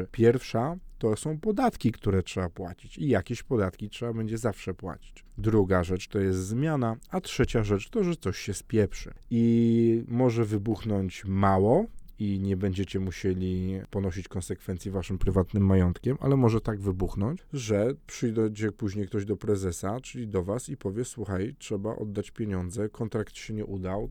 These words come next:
albo coś się komuś stało poważnego i ubezpieczenie nie pokryje tej kwoty i trzeba zapłacić”. Dlatego od pewnego momentu należy zacząć myśleć o tej formie prawnej, ale nie tylko ze względu na zabezpieczenie firmy i siebie i swojego majątku, ale na przykład, żeby przyjąć inwestora.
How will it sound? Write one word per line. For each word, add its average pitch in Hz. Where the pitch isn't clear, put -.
albo 101
coś -
się -
komuś 107
stało 101
poważnego 98
i 95
ubezpieczenie 98
nie 98
pokryje 101
tej 101
kwoty -
i 156
trzeba 95
zapłacić”. 123
Dlatego 127
od -
pewnego 135
momentu 131
należy 107
zacząć 107
myśleć 110
o 107
tej 101
formie 104
prawnej, 95
ale 113
nie 135
tylko 254
ze 143
względu 117
na 101
zabezpieczenie 95
firmy 90
i -
siebie 98
i 95
swojego 95
majątku, 90
ale 185
na 202
przykład, 175
żeby 147
przyjąć -
inwestora. 135